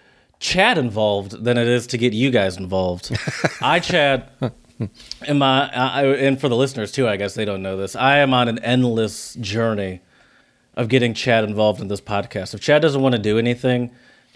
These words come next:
Speaker 1: you bet your ass he won't do it. And, um,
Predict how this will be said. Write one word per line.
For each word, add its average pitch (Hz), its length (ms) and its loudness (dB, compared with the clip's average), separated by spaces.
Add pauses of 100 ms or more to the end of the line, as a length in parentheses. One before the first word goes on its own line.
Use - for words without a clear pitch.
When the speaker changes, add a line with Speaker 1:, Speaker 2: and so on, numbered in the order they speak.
(140)
Speaker 1:
you 127 180 0
bet 131 280 2
your 120 120 2
ass 113 340 2
he 113 180 -2
won't 110 340 0
do 80 200 -8
it. - 200 -14 (640)
And, 139 680 2
um, 123 600 2